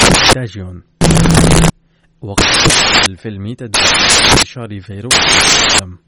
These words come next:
وبذل الطب ومسؤوليات الطبية في هذا المرض واحتوائه المضنية وانهيار المجتمع، وفي الأخير التعرف على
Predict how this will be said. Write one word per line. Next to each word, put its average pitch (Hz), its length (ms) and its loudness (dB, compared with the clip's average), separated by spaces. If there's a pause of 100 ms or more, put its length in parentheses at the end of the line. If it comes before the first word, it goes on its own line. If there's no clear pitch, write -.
(1200)
وبذل 98 560 -8 (540)
الطب 165 360 0
ومسؤوليات - 1300 -2
الطبية 104 500 -14 (760)
في 135 120 -10
هذا 110 200 -10
المرض 98 360 -6
واحتوائه - 1300 0 (720)
المضنية 98 580 -12 (1000)
وانهيار 104 520 -6 (600)
المجتمع، 101 500 -10 (880)
وفي 98 180 -8
الأخير 123 500 -10
التعرف 123 1040 2
على 101 280 -10